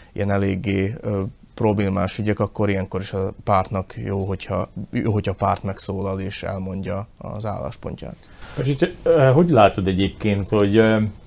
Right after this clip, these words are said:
Speaker 2: melyek azok a témák, amelyeket a szövetségnek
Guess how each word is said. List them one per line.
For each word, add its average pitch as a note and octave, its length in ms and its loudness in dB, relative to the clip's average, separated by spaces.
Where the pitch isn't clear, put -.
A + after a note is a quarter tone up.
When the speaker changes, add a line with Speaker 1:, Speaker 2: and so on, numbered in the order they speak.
Speaker 2:
melyek E3 240 6
azok G#2 220 0
a G2 60 -4
témák, G2+ 400 2
amelyeket F#2 420 -2
a F#2+ 160 2
szövetségnek F#2+ 880 2